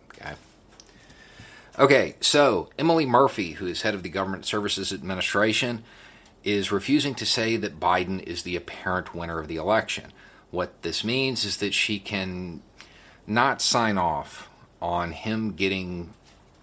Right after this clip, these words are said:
a little less than ten million dollars to flesh out his, uh, transition team, to build his administration.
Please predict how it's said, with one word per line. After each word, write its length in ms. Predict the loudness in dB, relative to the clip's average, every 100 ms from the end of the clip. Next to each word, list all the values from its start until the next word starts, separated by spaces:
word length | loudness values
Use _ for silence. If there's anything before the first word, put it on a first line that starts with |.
| -20 _ -20
a 60 | -4
little 220 | 2 6
less 200 | 6 6
than 140 | 2 -2
ten 220 | -4 -2
million 280 | -4 -4 -2
dollars 640 | 0 0 0 -2 -4 -8 -12
to 420 | -6 -4 -4 -6
flesh 340 | -4 -2 -2 0
out 220 | -2 -4
his, 500 | -6 -4 -4 -4 -4
uh, 220 | -2 -2
transition 580 | -4 -4 -2 -2 -2 -6
team, 220 | -10 -14
to 80 | -6
build 240 | -4 -4
his 180 | -4 -6
administration. 680 | -6 -8 -6 -4 -4 -4 -10